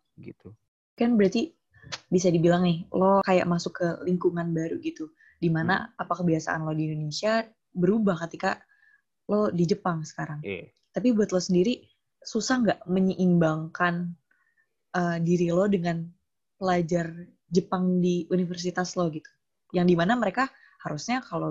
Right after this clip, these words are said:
Speaker 2: gitu kebiasaannya dari lama udah seperti itu dong.
Speaker 1: Iya. Gua ngelihat budaya itu nggak bisa diubah kayak dalam hitungan beberapa bulan ya.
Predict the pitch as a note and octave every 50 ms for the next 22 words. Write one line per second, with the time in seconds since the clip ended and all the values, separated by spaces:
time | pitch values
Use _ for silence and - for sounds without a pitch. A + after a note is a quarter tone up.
0 | D3+ D3+ D3+ - A#3 B3+ B3 - - _ _ _ - - G3 F3 F3 D#3+ E3 -
1 | E3 D#3+ D#3 G3+ B3+ A3+ F#3+ F3 F3 D#3+ D3+ D3+ E3+ G#3+ A#3+ G#3+ F3 E3 - E3
2 | - - D3+ D#3+ D#3+ D#3+ - F#3+ C#3+ C#3+ C#3+ D#3 D#3+ _ _ _ _ _ _ _
3 | _ _ _ - - _ _ _ _ _ _ _ _ - B2+ A2+ G2+ G2+ - _
4 | _ _ _ _ _ _ _ - A#2+ B2 C3 E3 F3+ F3+ D3+ B2+ C3 C#3+ D#3 -
5 | C#3+ C#3 B2 B2 B2 B2+ B2 B2 B2 A#2+ A2+ A#2 A2+ - - D#3+ D3 B2+ A2+ G2+
6 | A2 A2+ A2 G#2 - - - A2 G#2+ G#2 G2+ G2+ G2+ G2 F#2+ F#2+ - - - -
7 | _ _ _ _ _ _ _ - B2 A#2 A2+ A2+ - G#2+ G#2 G#2 G#2 G#2+ B2 A#2
8 | A2+ A2 - - - - - _ _ - - G#2 G2 F#2 G2 G2 F#2+ F#2+ F#2 F#2
9 | F#2 F2+ F#2 - - - E3+ _ _ _ _ _ _ _ _ _ - - - G2+
10 | G2 F#2+ F#2+ F2+ F2+ F#2 F2+ F#2 F#2+ G2 F2+ G2+ G2 F#2+ F#2 F2+ G2+ G2+ G2+ G#2
11 | G2+ F#2 F2 F2